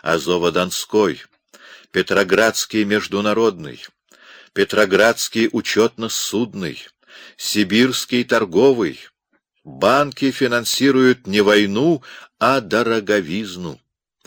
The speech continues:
Они стали собственниками многих заводов. Они задерживают сахарные отправления в Петроград. Они закупают продукцию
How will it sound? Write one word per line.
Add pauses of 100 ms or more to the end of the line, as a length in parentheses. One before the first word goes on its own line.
(160)
Они
стали
собственниками
многих
заводов. (460)
Они
задерживают
сахарные
отправления
в
Петроград. (600)
Они
закупают
продукцию